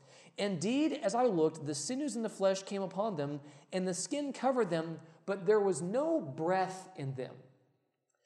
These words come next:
This is what all the false reli-, revivals look like. Whole lot of noise,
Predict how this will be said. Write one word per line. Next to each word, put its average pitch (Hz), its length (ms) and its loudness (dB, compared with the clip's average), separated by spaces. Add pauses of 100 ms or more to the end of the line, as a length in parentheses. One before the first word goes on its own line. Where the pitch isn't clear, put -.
(240)
This 294 280 -2
is 277 120 -2
what 214 140 0
all 208 280 8
the 180 120 0
false 165 380 0
reli-, 131 380 -2
revivals 131 560 -2
look 139 200 -6
like. 123 320 -10 (400)
Whole 302 360 6
lot 269 200 4
of 240 80 2
noise, 220 680 4